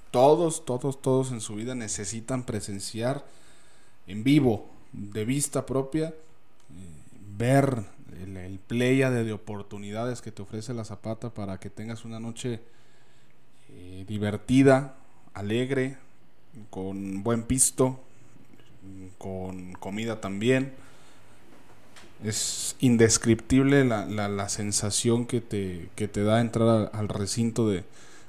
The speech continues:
de nuestro amigo Romárico Escobedo. Y aparte de todo, pues el trato es espectacular, entonces no se la piensen más. Y pues mira, el sábado, el partido es tempranito, es a las siete, entonces ahí está el pretexto perfecto para que vayan a verlo, o después de verlo,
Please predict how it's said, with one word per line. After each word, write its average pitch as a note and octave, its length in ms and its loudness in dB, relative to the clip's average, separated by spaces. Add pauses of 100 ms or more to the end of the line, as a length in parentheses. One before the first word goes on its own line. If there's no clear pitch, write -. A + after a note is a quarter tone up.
(100)
de G#2+ 80 -4
nuestro G#2 240 -4
amigo A2+ 240 0
Romárico A2+ 380 0
Escobedo. B2+ 520 6 (360)
Y D3+ 260 8
aparte A2+ 460 2
de A2+ 80 2
todo, A#2+ 260 0
pues A2 180 -6
el F#2 100 -10
trato G#2 300 -4
es G#2+ 140 0
espectacular, G#2+ 720 2
entonces G#2 600 -4 (120)
no A2+ 240 4
se A#2 100 4
la G#2 140 2
piensen A2 320 0
más. B2+ 400 -2 (240)
Y F2 560 -8 (300)
pues G#2+ 120 -2
mira, F3+ 200 6
el C#3 180 2
sábado, E3+ 460 4 (140)
el G2+ 100 -10
partido B2 340 -2
es C#3 80 0
tempranito, D3+ 760 -2 (320)
es - 120 -12
a G#2+ 60 -8
las A2+ 160 -6
siete, E3 440 -4 (240)
entonces G#2 800 -8
ahí G2+ 240 0
está A#2 400 0
el A#2 120 0
pretexto G#2+ 480 -4
perfecto A2+ 500 -8
para F#2+ 200 -6
que - 100 -10
vayan A2 220 -4
a G2 60 -4
verlo, C3 400 2
o F3+ 420 8
después G2 400 -8
de A2+ 80 0
verlo, C3+ 400 2